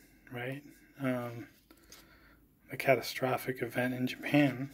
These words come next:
had happened just a few months earlier. Um, and Hosono, they, all the members make a little comment here about the book, this collection. There's also a little, uh, from, uh, David Bowie,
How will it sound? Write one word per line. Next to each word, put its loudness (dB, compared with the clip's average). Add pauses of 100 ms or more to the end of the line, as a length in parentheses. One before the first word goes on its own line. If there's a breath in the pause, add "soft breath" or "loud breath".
(160)
had -4
happened -6
just -2
a 2
few 0
months 0
earlier. 0 (880 loud breath)
Um, -2 (2000 loud breath)
and 0
Hosono, 4 (200)
they, 0
all 2
the 6
members 4
make 0
a -8
little -4
comment -4
here -2
about -6
the -12
book, -8 (960 soft breath)
this -16
collection. -2
There's 4
also 2
a -2
little, 0
uh, -10 (1500 loud breath)
from, 2
uh, 2
David 4
Bowie, 2